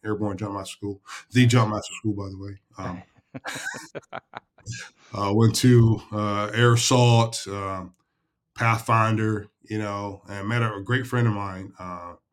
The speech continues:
Speaker 1: man, that's a, that's my, you know, my, my brother from another mother, Abe Martins, you know.
Speaker 2: Yeah,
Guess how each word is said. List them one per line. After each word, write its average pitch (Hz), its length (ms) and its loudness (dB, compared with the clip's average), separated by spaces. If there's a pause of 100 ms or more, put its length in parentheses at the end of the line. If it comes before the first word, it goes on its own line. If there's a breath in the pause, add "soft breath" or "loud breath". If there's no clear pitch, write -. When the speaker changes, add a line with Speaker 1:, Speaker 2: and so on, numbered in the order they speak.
(600)
Speaker 1:
man, 95 240 -10
that's 98 160 -8
a, 104 120 -4
that's 104 220 -10
my, 95 260 -6
you 98 120 -10
know, 92 120 -10
my, 92 160 -8
my 92 180 -8
brother 98 260 -6
from 98 160 -8
another 98 240 -6
mother, 101 300 -4
Abe 98 200 -6
Martins, 95 520 -8 (140)
you 92 80 -14
know. 90 240 -12
Speaker 2:
Yeah, 104 140 -12